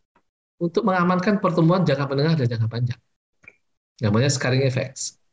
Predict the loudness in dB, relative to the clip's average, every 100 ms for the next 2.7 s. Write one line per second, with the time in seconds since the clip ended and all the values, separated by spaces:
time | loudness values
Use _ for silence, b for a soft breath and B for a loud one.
0 | _ _ -6 -4 0 0 0 2 2 2
1 | 2 -2 -4 -8 -8 -4 0 0 0 -2
2 | -2 -2 -2 -2 -2 -2